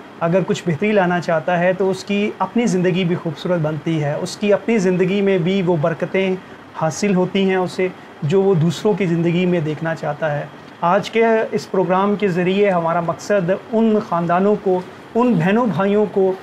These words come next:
आ, जो आपस में छोटे-छोटे इख्तलाफात की वजह से नाराज़ हैं, परेशान हो जाते हैं, या घर, आ, आ, जो आपस में बातचीत होती है, घर, जो ख़ानदानों में जो इख्तलाफात होते हैं, उनकी वजह से अपना,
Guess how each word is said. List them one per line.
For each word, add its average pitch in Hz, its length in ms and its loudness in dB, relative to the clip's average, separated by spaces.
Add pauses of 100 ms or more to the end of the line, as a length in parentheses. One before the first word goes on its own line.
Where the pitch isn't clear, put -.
(320)
आ, 180 200 4
जो 185 200 4
आपस 220 500 0
में 247 380 0
छोटे-छोटे 247 600 0
इख्तलाफात 196 640 0
की 202 100 0
वजह 175 320 2
से 185 320 -2
नाराज़ 175 480 0
हैं, 175 200 -4
परेशान 175 460 0
हो 202 100 0
जाते 180 280 -2
हैं, 175 280 -2 (340)
या 220 200 6
घर, 190 240 4
आ, 196 260 2 (240)
आ, 190 120 4
जो 190 220 0
आपस 190 360 0
में 214 100 0
बातचीत 190 360 0
होती 202 280 0
है, 190 260 2
घर, 180 180 0 (320)
जो 185 180 4
ख़ानदानों 190 540 4
में 226 240 4
जो 196 340 2 (120)
इख्तलाफात 202 640 2
होते 190 220 0
हैं, 185 300 -2
उनकी 285 300 0
वजह 208 300 4
से 185 320 -2 (300)
अपना, 202 640 2